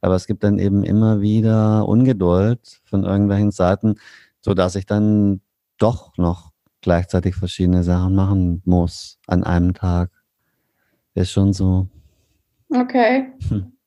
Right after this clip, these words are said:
Speaker 2: <laughs> Wofür bist du derzeit dankbar?
Speaker 1: Dankbar bin ich, einfach immer wieder Neues entdecken zu können <laughs>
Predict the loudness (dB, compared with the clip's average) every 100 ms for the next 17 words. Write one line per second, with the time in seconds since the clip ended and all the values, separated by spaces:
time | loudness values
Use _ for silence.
0 | _ -2 0 -2 -6 -6 -4 -4 -6 -6
1 | -2 -2 0 0 0 0 -4 -4 0 0
2 | 2 2 2 0 -2 -2 -2 -12 -4 -2
3 | -4 -6 -8 -8 -14 _ _ _ _ _
4 | -2 0 2 2 0 0 0 0 0 -2
5 | -6 -20 _ _ _ _ _ _ _ -6
6 | -4 -2 -6 -8 -2 2 2 2 0 2
7 | 2 2 0 2 2 0 -2 -2 -2 -4
8 | -4 -6 -10 -4 -2 0 0 -2 -6 -14
9 | -12 -6